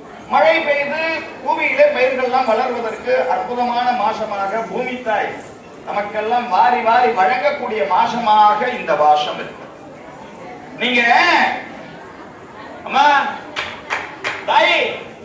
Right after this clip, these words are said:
அம்மா, கொஞ்சம் அமைதியா இருங்க. அம்மா, அங்க யாரும்மா சத்தம் போடுறது? தாயி, கொஞ்சம் அமைதியா இருங்க, கொஞ்சம் அமைதியா இருங்க.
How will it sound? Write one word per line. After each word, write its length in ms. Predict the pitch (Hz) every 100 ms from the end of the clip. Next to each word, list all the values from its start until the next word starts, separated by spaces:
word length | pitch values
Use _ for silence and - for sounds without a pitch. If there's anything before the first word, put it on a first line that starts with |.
| - - -
அம்மா, 240 | - 339 - - - - - - - - - -
கொஞ்சம் 260 | 240 269 254
அமைதியா 340 | 247 - 370
இருங்க. 220 | - 151 147 - - - - 147 - - - - - - - -
அம்மா, 180 | - 349
அங்க 180 | 330 277
யாரும்மா 380 | 262 359 370 330
சத்தம் 320 | 285 339 339
போடுறது? 360 | 320 294 269 311 311 311 - - - - - - - - - -
தாயி, 320 | - - 370 - - - - - -
கொஞ்சம் 240 | 226 262 254
அமைதியா 340 | 359 370 370
இருங்க, 260 | 320 - - - - - - - - - - - - - - - - - - -
கொஞ்சம் 200 | 160 190
அமைதியா 360 | 208 330 339 302
இருங்க. 220 | - -